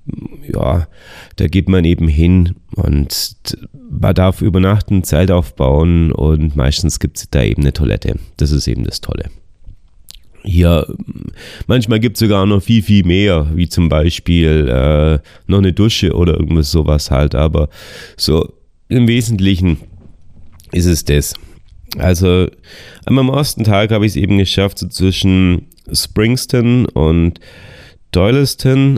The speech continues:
an dem Fluss. Und ja, pf, lange Rede kurz, das ist fünfunddreißig Kilometer, äh, außerhalb der Stadt gewesen. Genau, äh, kleines Abenteuer habe ich vergessen. Ich bin,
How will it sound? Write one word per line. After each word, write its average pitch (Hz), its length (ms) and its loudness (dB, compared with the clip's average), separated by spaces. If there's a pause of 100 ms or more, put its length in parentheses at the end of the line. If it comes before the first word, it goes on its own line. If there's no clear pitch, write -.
(120)
an 92 100 2
dem 87 120 0
Fluss. 120 460 -2 (680)
Und 90 680 0 (540)
ja, 92 500 2
pf, - 680 -8
lange 87 520 0
Rede 90 280 2
kurz, - 520 -4
das 78 240 -2
ist - 520 -4 (520)
fünfunddreißig 90 800 0
Kilometer, 87 920 2 (200)
äh, - 80 -4
außerhalb 90 760 2
der 104 80 -2
Stadt 98 320 -4
gewesen. 95 580 0 (500)
Genau, 117 460 2
äh, 98 420 2
kleines 95 380 0
Abenteuer 98 580 2
habe 92 140 2
ich 92 80 -2
vergessen. 92 800 0
Ich - 400 -4
bin, 90 500 2